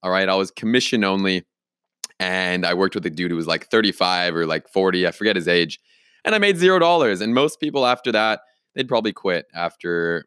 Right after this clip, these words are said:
making zero dollars, working nine, ten hours in a day. But I was like, "Fuck it, let's do this. It's a cool challenge. I'm young. What could go wrong?"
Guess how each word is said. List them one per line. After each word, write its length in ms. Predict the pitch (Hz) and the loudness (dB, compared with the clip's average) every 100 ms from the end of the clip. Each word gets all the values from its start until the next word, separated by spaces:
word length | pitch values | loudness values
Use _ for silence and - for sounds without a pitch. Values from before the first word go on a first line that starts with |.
| - | -10
making 380 | 87 82 87 80 | -10 -8 -10 -6
zero 220 | 82 82 | -6 -2
dollars, 520 | 80 80 80 76 - - | -2 -2 -6 -8 -16 -8
working 380 | 82 - 82 | -8 -6 -8
nine, 240 | 82 80 78 | -6 -6 -8
ten 160 | 85 | -8
hours 240 | 80 78 80 | -8 -8 -8
in 60 | 82 | -2
a 20 | |
day. 320 | 147 165 101 | 2 2 2
But 160 | 90 101 | 2 2
I 80 | |
was 100 | 135 | 2
like, 160 | 143 170 | 0 -4
"Fuck 380 | - 151 151 147 | -2 0 2 4
it, 260 | 143 135 | 4 4
let's 220 | 113 107 - | 2 0 2
do 160 | 98 | 2
this. 340 | 95 95 - - _ _ _ _ _ _ - | 4 2 0 -14 _ _ _ _ _ _ -14
It's 140 | 92 | -10
a 20 | |
cool 220 | - 101 | -2 0
challenge. 520 | 90 90 90 87 85 80 | 0 0 2 0 -2 -2
I'm 160 | 104 98 | -2 0
young. 400 | 87 87 85 82 | 0 0 -2 -2
What 160 | 78 | -4
could 160 | - 78 | -6 -6
go 120 | 80 | -4
wrong?" 460 | 78 113 135 90 | 0 2 2 -2